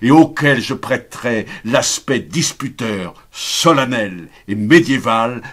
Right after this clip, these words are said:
d'un personnage de fabliau. Si ma santé s'affermissait et que mes parents me permissent sinon d'aller séjourner à Balbec, du moins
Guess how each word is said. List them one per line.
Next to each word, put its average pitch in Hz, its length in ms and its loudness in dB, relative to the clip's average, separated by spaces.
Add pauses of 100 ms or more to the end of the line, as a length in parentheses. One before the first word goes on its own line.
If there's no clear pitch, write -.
d'un 110 180 -2
personnage 104 720 -4
de 113 100 -8
fabliau. 71 640 -8 (1800)
Si 160 560 -4 (560)
ma 110 160 -8
santé 110 500 -4
s'affermissait 95 1040 -8 (600)
et 92 100 -12
que - 160 -16
mes 73 140 -14
parents 117 380 -6
me 92 120 -6
permissent 107 480 -8
sinon 90 240 -12
d'aller 85 260 -10
séjourner 85 600 -12
à 78 60 -12
Balbec, 78 560 -8 (420)
du - 120 -14
moins 101 260 -6